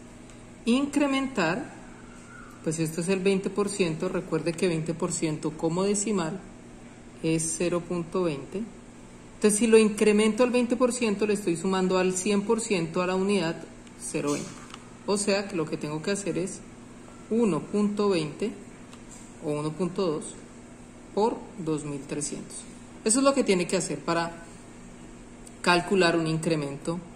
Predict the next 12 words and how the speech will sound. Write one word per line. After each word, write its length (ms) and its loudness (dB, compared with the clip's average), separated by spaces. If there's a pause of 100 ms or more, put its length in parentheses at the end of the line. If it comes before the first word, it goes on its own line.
(260)
del 200 6
veinte 320 -2
por 180 -2
ciento 480 -2 (200)
para 180 -2
dos 160 -6
mil 140 -10
trescientos. 640 -8 (840)
Ahora, 340 4 (2000)
resulta 920 0 (240)
que 100 -4
usted 440 -4